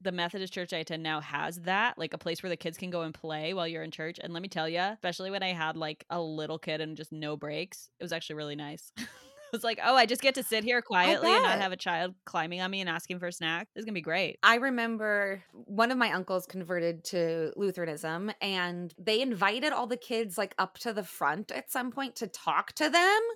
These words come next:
Speaker 1: That's what we do. They invite the kids up. They have a great sermon specifically for children, and then they walk off and go play with toys until the end of the service, if they want, or they can go back to their parents.
Speaker 2: I was distinctly aware of being like, "This isn't how church goes, and this is
Speaker 1: <laughs>
Speaker 2: wrong." And I think I was six. <laughs>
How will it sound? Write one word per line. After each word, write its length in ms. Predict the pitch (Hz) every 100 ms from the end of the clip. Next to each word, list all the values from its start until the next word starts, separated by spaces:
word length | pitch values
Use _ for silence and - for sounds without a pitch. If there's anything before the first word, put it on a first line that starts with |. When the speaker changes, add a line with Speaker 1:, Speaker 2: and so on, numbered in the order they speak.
| -
Speaker 1:
That's 260 | 208 214 -
what 120 | 247
we 120 | 247
do. 260 | 233 220 165
They 200 | 180 196
invite 260 | 190 190 196
the 80 | 214
kids 240 | 220 196
up. 360 | 185 175 - - _ 180
They 300 | 175 180 180
have 260 | 185 170 170
a 80 |
great 480 | 175 165 165 160 -
sermon 400 | - 185 170 165
specifically 480 | - 180 170 165 170
for 100 | 175
children, 300 | - 160 160
and 200 | 156 160
then 140 | 160
they 140 | 165 160
walk 260 | 156 156 156
off 180 | 160 170
and 120 | 160
go 140 | 156
play 300 | 156 - 160
with 180 | 156 151 _
toys 520 | - 147 147 151 - -
until 360 | 156 - 151
the 160 | 151 156
end 160 | 151
of 120 | 156 147
the 120 | -
service, 280 | 156 151 -
if 140 | 254 226
they 100 | 240
want, 320 | 202 165 -
or 140 | - 208
they 120 | 202
can 140 | 202
go 60 | 185
back 180 | 165 -
to 60 |
their 120 | 170
parents. 300 | 160 170 196 -
Speaker 2:
I 320 | 226 240 214 -
was 240 | 240 196
distinctly 720 | 220 214 - 214 214 - 196
aware 420 | 180 170 160 165
of 140 | 160 156
being 180 | 160 151
like, 220 | 156 -
"This 200 | 151 165
isn't 440 | 330 233 208 -
how 320 | - 202 180 147
church 340 | - - -
goes, 380 | - 101 135 -
and 160 | 156
this 160 | 165 196
is 180 | 294 196
Speaker 1:
<laughs> 80 | 160
Speaker 2:
wrong." 420 | 160 170 104 123
And 60 |
I 60 | 196
think 140 | 233
I 60 | 214
was 180 | 208 180
six. 460 | - 151 - -
<laughs> 60 | -